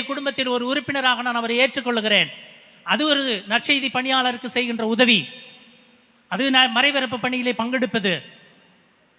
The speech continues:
அத்தோடு நின்று விடாமல் நம் ஞான மேய்ப்பர்களுக்கு நம்மாலான உதவியை செய்கிறது என்று திருச்சபையின் கட்டளை சொல்லுகிறது. அப்படியாக ஞான மேய்ப்பர்களுக்கு நம்மால் இயன்ற உதவிகளை செய்வது, உபத்திரம் செய்யாமல் இருப்பது,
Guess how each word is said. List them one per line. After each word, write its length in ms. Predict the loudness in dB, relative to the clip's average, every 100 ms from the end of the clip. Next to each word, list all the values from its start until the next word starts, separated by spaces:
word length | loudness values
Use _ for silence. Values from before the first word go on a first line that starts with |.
| _ _ _ _ -10
அத்தோடு 300 | 2 4 4
நின்று 220 | 2 -2
விடாமல் 320 | 0 2 2 -2
நம் 100 | -2
ஞான 300 | 2 2 2
மேய்ப்பர்களுக்கு 640 | 2 2 0 -2 -2 0
நம்மாலான 460 | 0 2 4 4 2 0
உதவியை 340 | 2 4 4
செய்கிறது 580 | 2 0 2 2 2 2 0 -4
என்று 200 | -4 -4
திருச்சபையின் 640 | -4 -8 -6 -4 -2 -4 -6 -8
கட்டளை 340 | -6 -4 -4 -4
சொல்லுகிறது. 540 | -4 -4 -2 -2 -4 -8 -14 -10 -8
அப்படியாக 600 | -2 2 6 6 4 2
ஞான 280 | 2 4
மேய்ப்பர்களுக்கு 640 | 4 2 2 -4 -4 -4 -2
நம்மால் 380 | -2 0 -2 -2
இயன்ற 280 | -4 -4 -4
உதவிகளை 480 | -4 0 0 0 -2
செய்வது, 440 | -2 -2 -2 -2 -4 -8
உபத்திரம் 580 | -4 2 2 4 2 0 0
செய்யாமல் 360 | 2 2 2
இருப்பது, 420 | 2 2 0 0